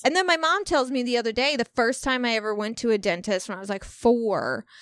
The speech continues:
this woman, I guess I was, like, moaning and I was in pain. And this woman was like, "That doesn't hurt."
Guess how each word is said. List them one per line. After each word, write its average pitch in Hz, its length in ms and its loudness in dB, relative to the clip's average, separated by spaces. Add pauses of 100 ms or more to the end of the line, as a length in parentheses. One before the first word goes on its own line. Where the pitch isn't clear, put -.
(280)
this 226 280 4
woman, 220 720 0
I 170 100 4
guess 233 220 0
I 240 80 4
was, 220 180 0
like, 190 200 2
moaning 208 680 0
and 190 100 -4
I 190 80 -2
was 202 120 -2
in 202 100 -4
pain. 214 480 -2
And 196 100 -6
this 208 140 -8
woman 220 240 -4
was 208 120 -8
like, 214 160 0
"That 240 180 2
doesn't 233 320 0
hurt." 202 420 2